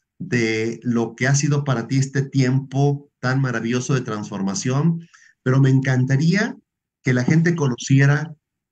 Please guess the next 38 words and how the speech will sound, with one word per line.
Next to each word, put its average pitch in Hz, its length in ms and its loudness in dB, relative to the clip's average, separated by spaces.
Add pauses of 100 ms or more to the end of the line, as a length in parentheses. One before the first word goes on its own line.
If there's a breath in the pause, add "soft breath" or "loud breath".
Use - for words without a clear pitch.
cómo 175 280 4
llegas 165 520 4
a 143 60 0
Inmunotech. 104 600 -6 (500)
Esos 165 280 0
inicios 170 420 4
son 170 240 2
fuertes 123 460 -2
porque - 220 -12
mucha 139 300 -2
gente 143 540 -4 (240)
la 110 100 -4
está 131 240 -4
pasando 127 480 -2
mal. 110 340 -6 (280)
No 165 240 0
toda 143 220 0
la 117 120 -4
gente 165 520 -4 (220 loud breath)
llega 156 260 0
así, 226 260 -2
pero 135 500 -2 (160)
mucha 156 480 4
gente 147 380 -4
la 113 80 -4
está 135 240 -8
pasando 117 480 -6
mal 120 220 -2
en 113 80 -2
este 117 200 -6
momento. 120 640 -4 (400)
Tú 131 100 0
venías 135 320 2
con 139 160 2
desafíos 143 720 0
fuertes 131 440 0
de 110 100 -8
salud 135 480 -2